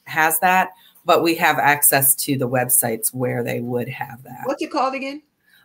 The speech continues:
Speaker 1: There's two. There's A R, which stands for Accelerated Reader, and then there's Lexile.
Speaker 2: Accelerated Reader. And what's the other one?
Speaker 1: Lexile,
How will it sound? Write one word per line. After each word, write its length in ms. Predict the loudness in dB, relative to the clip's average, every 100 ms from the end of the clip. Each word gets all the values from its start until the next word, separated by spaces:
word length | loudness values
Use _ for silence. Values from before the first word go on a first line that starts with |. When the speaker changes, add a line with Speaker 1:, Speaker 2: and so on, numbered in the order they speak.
| -20 -6
Speaker 1:
There's 300 | 2 4 4
two. 260 | 4 6 8
There's 200 | 6 6 4
A 200 | 4 6
R, 320 | 8 8 6
which 120 | 2
stands 340 | 0 2 2 2
for 120 | -2
Accelerated 680 | 2 2 4 4 2 0 0
Reader, 460 | -2 0 -2 -4 _ _ _ _ -2
and 100 | 0
then 120 | 4
there's 260 | 4 4 4
Lexile. 880 | 6 4 4 0 2 -2 -6 -14 -18 _ _ _ _ _ _ _ _ -20
Speaker 2:
Accelerated 720 | -18 -12 -8 -6 -4 -6 -8
Reader. 560 | -8 -6 -4 -6 -8 -12 -16 -20 -20 _ -8
And 120 | -4
what's 180 | -4 -4
the 140 | -2
other 180 | 0 0 -2
one? 320 | -4 -8 -14 _ _ _ -6 -6 -6 -14 -20 _ _ _ 0
Speaker 1:
Lexile, 800 | 4 4 6 4 4 2 -2